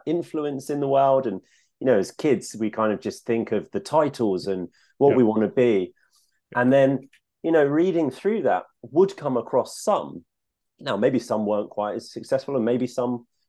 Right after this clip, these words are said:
Speaker 1: were the most successful people on the planet, but they'd had the ability to look down on themselves and think,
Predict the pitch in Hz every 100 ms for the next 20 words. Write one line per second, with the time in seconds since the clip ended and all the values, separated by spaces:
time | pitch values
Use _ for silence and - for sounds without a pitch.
0 | _ 113 117 123 - - 127 123 - -
1 | 120 117 113 107 - 135 120 80 - _
2 | _ _ _ _ 143 120 151 165 156 127
3 | 139 120 - 127 120 117 110 107 _ _
4 | _ _ - 107 147 139 120 - 95 78
5 | 78 82 _ _ _ _ - 123 120 127
6 | 95 123 127 127 110 104 104 113 147 -
7 | 101 - 101 101 104